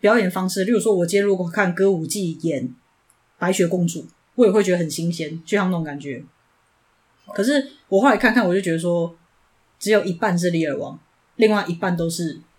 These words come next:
吴兴国。然后我后来就觉得说，其实莎剧也只是他的一个媒介，那只是他其实真正想要做的是演，怎么讲，演他自己吗？有一点像这种感觉。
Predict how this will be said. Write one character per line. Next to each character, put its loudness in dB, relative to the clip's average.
吴 -6
兴 -2
国。 -6
然 -2
后 0
我 4
后 2
来 2
就 0
觉 -2
得 -2
说， 0
其 -4
实 -2
莎 0
剧 -4
也 -4
只 -12
是 -6
他 -6
的 -4
一 -8
个 -8
媒 0
介， 0
那 2
只 -2
是 0
他 0
其 0
实 -2
真 2
正 2
想 -2
要 0
做 0
的 -4
是 -4
演， -2
怎 -6
么 0
讲， -6
演 2
他 -2
自 -2
己 -8
吗？ -12
有 0
一 0
点 -2
像 -2
这 0
种 -6
感 -12
觉。 -14